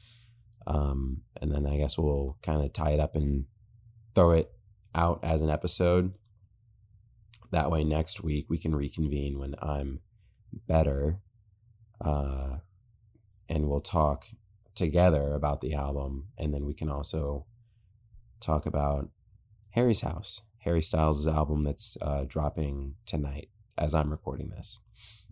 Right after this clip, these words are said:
Um, but yeah, uh, like I said, stinks. Got it last week, still testing positive now. Uh, covid's corny,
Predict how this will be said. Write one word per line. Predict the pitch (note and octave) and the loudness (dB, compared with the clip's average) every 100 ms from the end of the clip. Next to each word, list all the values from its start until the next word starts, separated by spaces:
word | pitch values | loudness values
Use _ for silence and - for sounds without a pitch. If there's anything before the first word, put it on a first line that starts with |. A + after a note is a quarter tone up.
| - - | -20 -10
Um, | C#2+ C2+ C2+ C2+ - _ _ - - _ _ _ _ _ _ _ - - | -6 -6 -6 -10 -12 _ _ -20 -20 _ _ _ _ _ _ _ -20 -8
but | - D#2+ C#2+ - _ - - - _ _ _ _ _ - | 0 2 0 -4 _ -20 -20 -20 _ _ _ _ _ -2
yeah, | G2 A2+ D2+ C#2 C#2+ _ _ _ _ - | 4 8 6 4 -4 _ _ _ _ -2
uh, | D2+ C#2 C#2 C#2 C2+ - - _ _ _ _ _ - | 0 0 0 -2 -6 -12 -20 _ _ _ _ _ 0
like | F#2+ | 4
I | F2 | 6
said, | - F2 E2+ E2+ - - | 6 6 6 2 -8 -2
stinks. | - G#2 F#2+ F#2+ - - - _ _ _ _ _ _ _ _ _ - | 2 6 6 6 6 4 -2 _ _ _ _ _ _ _ _ _ 2
Got | F2 F2 | 6 8
it | |
last | F2 F2 E2 - | 8 6 6 2
week, | E2+ D#2 | 2 4
still | - F#2 F2 | 6 6 6
testing | F2+ E2+ F2 E2 | 4 2 2 2
positive | F2 E2 D#2+ D#2+ | 4 6 4 2
now. | E2 E2 E2 D#2+ D#2+ D#2 - _ _ _ _ _ _ - | 2 4 4 4 4 2 -4 _ _ _ _ _ _ -2
Uh, | D2+ D2 C#2+ C#2+ C#2+ C#2+ D2+ _ _ _ _ _ _ _ _ _ _ _ _ _ _ - | 2 2 0 0 -2 -4 -6 _ _ _ _ _ _ _ _ _ _ _ _ _ _ 0
covid's | G2+ E2 - | 2 4 2
corny, | - F#2 E2+ E2 D#2 | 4 4 6 4 2